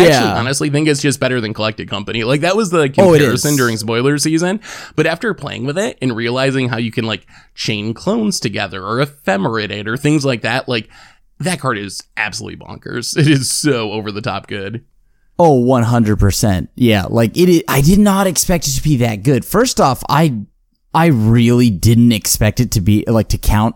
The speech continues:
Speaker 2: like, your deck. I'm like, "Huh?" I read this as, like, you know, hand and, like, you know, graveyard and, and, and stuff like that. So it's like, "Okay, that's fine, whatever, who cares," right? But then,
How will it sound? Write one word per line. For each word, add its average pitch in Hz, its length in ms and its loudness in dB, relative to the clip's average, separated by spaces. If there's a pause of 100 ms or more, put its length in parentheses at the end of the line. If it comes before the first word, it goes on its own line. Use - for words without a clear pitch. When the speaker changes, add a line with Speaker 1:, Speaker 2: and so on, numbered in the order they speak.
Speaker 2:
like, 107 220 -2
your 95 160 -2
deck. - 540 -4 (260)
I'm 151 160 2
like, 143 220 2
"Huh?" 175 400 2 (480)
I 165 80 6
read 180 260 4
this 240 160 2
as, 170 140 0
like, 143 180 2
you 131 60 2
know, 113 320 2
hand 139 520 2
and, 120 120 2
like, 110 180 0
you 120 60 2
know, 98 120 2
graveyard 98 1160 2
and, 107 240 2
and, 107 160 2
and 101 140 0
stuff - 260 -2
like 95 120 -2
that. 98 140 -4
So - 100 -8
it's - 20 -4
like, 98 80 -2 (100)
"Okay, 95 80 0
that's 98 200 -2
fine, 92 260 0
whatever, 87 260 -2
who 92 120 0
cares," 90 360 -2
right? 95 180 -2
But - 180 0
then, 170 200 -2